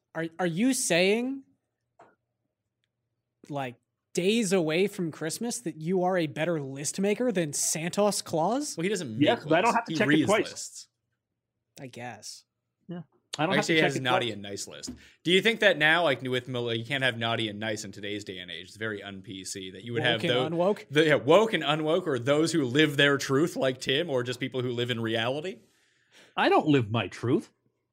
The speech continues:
Speaker 2: I mean,
Speaker 1: Oh,
Speaker 2: this
Speaker 1: you,
Speaker 2: entire
Speaker 1: you
Speaker 2: show is
Speaker 1: very
Speaker 2: you been
Speaker 1: much live
Speaker 2: living
Speaker 1: your
Speaker 2: your
Speaker 1: truth,
Speaker 2: truth,
Speaker 1: yeah.
Speaker 2: pal.
Speaker 3: I, I don't see it that way at all.
Speaker 2: Exactly. That's why you're living your truth,
Speaker 1: Yeah, you're
Speaker 2: not the
Speaker 1: denying
Speaker 2: truth.
Speaker 1: reality and living your truth.
Speaker 3: No.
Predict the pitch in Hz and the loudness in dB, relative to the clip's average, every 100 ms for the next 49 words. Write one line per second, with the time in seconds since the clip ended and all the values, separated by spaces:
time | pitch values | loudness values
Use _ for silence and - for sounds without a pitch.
0 | _ 92 87 78 95 131 135 147 147 180 | _ -18 -16 -16 -14 -8 -4 2 8 10
1 | 175 156 160 196 196 175 156 165 - - | 10 8 8 10 8 8 6 2 2 2
2 | 131 - 113 147 131 110 127 95 90 110 | 2 -2 -4 -4 -4 -4 -4 -4 -4 -6
3 | - - 156 - - 127 131 135 131 127 | -12 -14 -14 -12 -4 -2 0 0 0 -2
4 | - 123 104 110 104 104 95 92 85 _ | 0 0 0 -2 -2 -6 -6 -8 -10 _
5 | - 143 240 339 - - 160 - 107 131 | -12 2 6 6 2 -14 -20 -14 -4 -2
6 | 135 123 151 156 143 151 156 165 165 202 | -2 0 0 2 6 8 10 6 4 0
7 | 240 - 151 143 147 226 202 185 202 226 | 0 -4 -4 0 4 4 6 8 10 10
8 | 240 254 254 185 175 175 185 262 - - | 8 8 8 8 6 4 0 0 -8 -4
9 | 185 170 151 170 170 196 262 165 - _ | -2 0 -2 -2 0 0 0 -2 -4 _
10 | _ _ _ _ _ _ _ _ _ _ | _ _ _ _ _ _ _ _ _ _
11 | _ _ _ _ _ _ _ _ - - | _ _ _ _ _ _ _ _ -12 -10